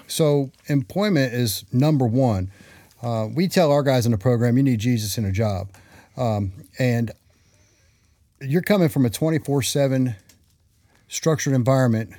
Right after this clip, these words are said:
The best thing you can do is structure your life around a forty-hour work week as quickly as possible. Idle time is the devil's playground. I mean, he, he's in big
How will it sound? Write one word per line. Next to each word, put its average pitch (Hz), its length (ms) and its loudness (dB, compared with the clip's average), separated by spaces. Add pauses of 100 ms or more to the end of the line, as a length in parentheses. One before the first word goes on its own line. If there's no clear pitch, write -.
(180)
The 120 100 -2
best 156 240 0
thing 151 160 2
you 135 120 2
can 120 160 0
do 117 400 0 (260)
is 113 140 -2
structure 131 360 -2
your 123 160 0
life 120 280 0
around 113 220 -2
a 101 40 -6
forty-hour 113 440 -2
work 101 280 -4
week 104 300 -12 (280)
as 120 140 -4
quickly 127 360 -4
as 107 100 -2
possible. 107 580 -6 (560)
Idle 143 260 0
time 147 360 -2
is 101 180 -4 (100)
the 107 80 -6
devil's 117 300 -4
playground. 98 580 -6
I 110 60 -8
mean, 110 180 -4
he, 135 260 -4
he's 127 440 -8 (720)
in 117 160 -2
big 139 320 -6